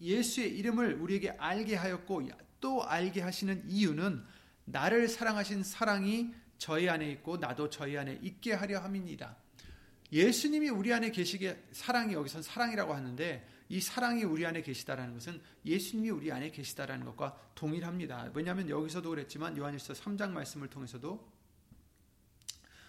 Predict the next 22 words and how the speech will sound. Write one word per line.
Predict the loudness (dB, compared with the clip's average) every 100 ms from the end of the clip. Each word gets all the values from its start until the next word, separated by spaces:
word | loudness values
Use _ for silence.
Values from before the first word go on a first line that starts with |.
| -20 -12
우-, | -10 -6
어, | -4
우리 | -2 0 0
안에 | 0 -2
거하신다라고 | -2 -4 -4 -4 -4 -6
했고, | -8 -6 -6 -6 -14 -6
또 | -2
아까 | -2 0 -2 0
요한복음 | -2 -2 -2
십사 | -4 -4 -2
장 | -2 -2
말씀을, | -6 -8 -8 -8 -8
십-, | -10 -10
십사 | -10 -8 -4 -4
장, | -4
십사 | -8 -4 -4
장 | -2 -6
말-, | -8 -8
십오 | -8 -6 -6
장 | -4
말씀을 | -6 -6 -8 -8
통해서도 | -8 -8 -6 -6 -6